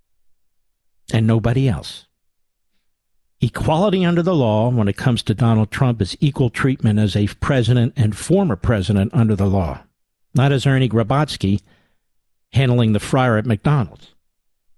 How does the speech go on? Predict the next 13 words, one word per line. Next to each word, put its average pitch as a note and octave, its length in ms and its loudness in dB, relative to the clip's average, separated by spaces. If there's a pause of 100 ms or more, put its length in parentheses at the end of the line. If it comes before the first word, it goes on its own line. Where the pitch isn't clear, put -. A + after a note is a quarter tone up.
(3000)
The C3+ 80 -2
case A#3 340 -2
of D#3+ 120 -4
Hillary F3+ 320 2
Clinton G3 400 -2
is C3 120 0
so D#3 220 0
compelling D#3+ 540 0
because C#3 340 0
she - 140 -2
never E3+ 220 0
was E3+ 260 0
president. - 520 -8